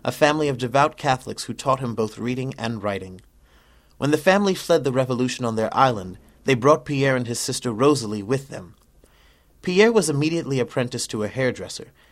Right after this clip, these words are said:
and went on to become one of the best in the city. At that time, wealthy women would spend a thousand dollars a year on their hairdos, so Toussaint was able to make very good money. But what he did with his money is more extraordinary.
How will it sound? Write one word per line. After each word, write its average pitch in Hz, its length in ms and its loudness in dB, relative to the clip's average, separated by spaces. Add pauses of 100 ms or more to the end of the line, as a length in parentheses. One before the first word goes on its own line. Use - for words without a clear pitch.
(120)
and 113 200 -6
went 139 180 0
on 160 160 2
to 156 80 -6
become 135 340 -2
one 117 140 -2
of 98 80 -10
the 98 80 -10
best 127 380 -2
in 127 80 -6
the 123 80 -6
city. 92 420 -8 (800)
At 147 180 2
that 175 220 4
time, 104 420 -4 (240)
wealthy 165 380 4
women 127 340 0
would 104 120 -8
spend 113 320 -4
a - 100 -8
thousand 175 540 2
dollars 139 340 2
a 120 40 -4
year 113 300 -2
on 101 160 -6
their 107 140 -4
hairdos, 107 580 -4 (360)
so 156 140 4
Toussaint 156 460 2
was 123 180 -4
able 120 200 -2
to 120 100 -8
make 107 180 -6
very 123 360 0
good 110 200 -4
money. 95 380 -10 (840)
But 151 120 4
what 165 140 2
he 180 100 -4
did 202 260 2
with 151 140 -2
his 113 140 -4
money 110 240 -4
is 107 120 -4
more 117 240 0
extraordinary. 104 840 -4